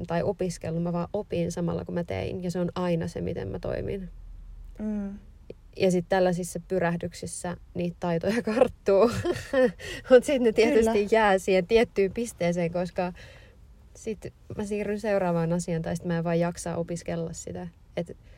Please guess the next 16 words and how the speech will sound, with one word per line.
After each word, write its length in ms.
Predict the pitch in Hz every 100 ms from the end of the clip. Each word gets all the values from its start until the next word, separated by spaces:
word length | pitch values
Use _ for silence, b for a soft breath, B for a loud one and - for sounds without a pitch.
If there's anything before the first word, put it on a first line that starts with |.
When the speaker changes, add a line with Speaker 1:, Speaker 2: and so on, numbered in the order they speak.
| b b
Speaker 1:
mä 140 | 190 202
osaan 240 | 208 190
soittaa 380 | 208 196 185 180
monta 340 | 185 185 170
soitinta, 580 | 165 175 170 160 170 170 -
mut 260 | 170 170 - - - - - 180
niinku 540 | 170 170 170 165 - -
suurinta 460 | 214 208 190 175
osaa 240 | 170 170 160
niistä 340 | 165 165 -
hyvin 260 | 170 170 160
vähän, 420 | 175 165 185 180
koska 420 | - 170 - - - b b b
mä 100 | 170
osaan 280 | 175 170 160
sen, 320 | 165 165 165